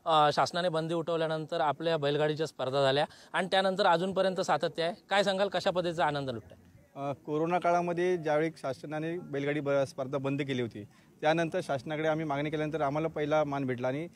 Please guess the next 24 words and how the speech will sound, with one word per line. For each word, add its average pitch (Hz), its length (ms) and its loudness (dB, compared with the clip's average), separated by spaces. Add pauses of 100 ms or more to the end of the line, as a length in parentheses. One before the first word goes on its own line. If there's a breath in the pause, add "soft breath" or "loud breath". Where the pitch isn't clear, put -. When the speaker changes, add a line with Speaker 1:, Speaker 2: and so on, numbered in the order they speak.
(220 soft breath)
Speaker 2:
त्यानंतर 170 360 0
लोकांची 180 460 2
आग्रह 180 260 6
खात्री, 156 240 0
बाबा, 156 260 2
शेतकऱ्यांचा 170 420 0
आग्रह 156 220 6
आला 143 120 4
की, 131 80 -4
"बाबा, 147 80 2
तुम्ही 151 220 -4
बैलगाडी 151 260 0
स्पर्धा 147 300 -2
राबवा." 131 340 0
कारण - 440 -8
लोक, 147 160 0 (120)
कारण 156 200 0
बैल, 151 240 4 (220)
कोरोनानंतर 170 640 2
बैल 165 220 0
सगळे 170 160 0
असे 170 120 2
घरात, 151 180 4 (100)
म्हणजे, 151 260 -2